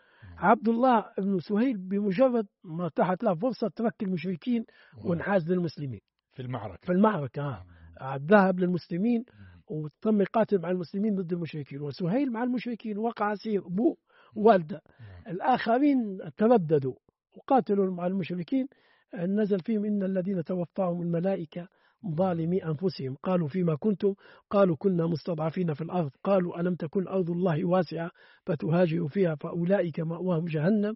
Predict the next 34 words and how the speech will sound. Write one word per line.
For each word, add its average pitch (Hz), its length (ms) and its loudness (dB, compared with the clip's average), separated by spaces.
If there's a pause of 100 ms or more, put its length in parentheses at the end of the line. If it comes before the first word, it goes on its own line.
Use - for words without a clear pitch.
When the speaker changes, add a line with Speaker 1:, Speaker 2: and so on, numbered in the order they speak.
Speaker 1:
الله 101 400 -20
أكبر. 92 280 -20 (360)
Speaker 2:
إيه، 165 160 8 (400)
فبالتالي، 208 880 4
آه، 156 380 -2
Speaker 1:
حسبوا 151 520 8
على 151 140 10
المشركين. 139 760 4
Speaker 2:
آه، 165 340 -2
ح-، 180 280 2
حسبوا 190 440 -4
على 196 220 -4
ال-، 185 320 -8 (200)
Speaker 1:
وهم 175 240 6
مسلمين 180 380 6
يكتموا 202 200 6
Speaker 2:
لأن 214 100 8
كان 170 140 6
في 170 60 10
Speaker 1:
إيمانهم. 131 300 6
Speaker 2:
فوق 262 160 6
عندهم 190 440 -2
القدرة، 214 420 0
قال 202 240 -2
ابن 185 160 -2
عباس، 170 380 -4
Speaker 1:
أن 143 80 -8
يهربوا. 156 420 -4
Speaker 2:
أن 214 80 2
يهربوا 214 440 2
وأن 202 100 0
يخرجوا، 147 400 -2 (420)
لكنهم 196 500 2
بقوا 208 360 0